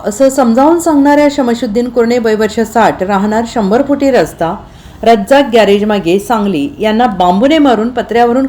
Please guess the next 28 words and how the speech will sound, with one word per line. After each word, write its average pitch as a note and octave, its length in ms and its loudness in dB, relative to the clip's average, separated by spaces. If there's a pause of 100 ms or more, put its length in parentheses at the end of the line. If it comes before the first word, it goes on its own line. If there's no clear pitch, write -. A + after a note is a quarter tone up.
खाली A3+ 140 0
फेकल्याचा A#3 540 -2
प्रकार F#3+ 340 0
घडलाय D#3+ 300 -2
आणि F#3+ 240 -4
याबाबत G3+ 480 0 (540)
कृष्णा C#4 400 2
सकाराम C4 480 0
घेरडे, F#3+ 640 -2 (200)
आकाश C#4 460 2
सकाराम A#3+ 380 0
घेरडे, F#3 340 0 (120)
राहणार A#3 380 0
शंभर A3+ 280 0
फुटी A3+ 240 0
रस्ता, F#3+ 400 0
या G#3+ 160 -2
दोघा G3+ 280 0
भावांवर G#3+ 480 0 (600)
खुनी C4+ 220 4
हल्ल्याबद्दल C4 760 2
शहर C4 320 -2
पोलीस C4+ 360 0
ठाण्यात B3 220 -2
गुन्हा A3+ 280 0
दाखल G#3 280 -2
झाला E3+ 220 0
आहे. C#3+ 420 -6